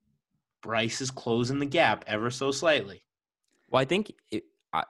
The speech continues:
Speaker 2: it was, he seemed like a slightly different Bryce Hoppel to me this time too, right? Like, we've seen the Bryce Hoppel who can come from behind and is kind of the underdog kid. He looked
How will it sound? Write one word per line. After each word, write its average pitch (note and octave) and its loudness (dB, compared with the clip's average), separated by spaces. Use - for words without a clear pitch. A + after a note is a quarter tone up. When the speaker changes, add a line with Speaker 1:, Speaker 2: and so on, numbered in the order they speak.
Speaker 2:
it A#2 4
was, A2+ 0
he B2+ 0
seemed E3 2
like C#3 0
a G#2 0
slightly G#2 2
different G2+ -2
Bryce E2+ -6
Hoppel C#2+ -4
to - -10
me A#1+ -6
this - -6
time - -6
too, A2+ 2
right? A#2+ 8
Like, C3+ 2
we've C#3 4
seen C#3+ 2
the B2+ 4
Bryce A2 6
Hoppel G#2 -4
who A2 -2
can D#2+ -6
come A#2+ 6
from A2+ 6
behind G2+ 2
and F#2 2
is F#2+ 0
kind G#2+ 0
of G#2 0
the G#2 2
underdog G#2 0
kid. A2 0
He G3 6
looked D3 6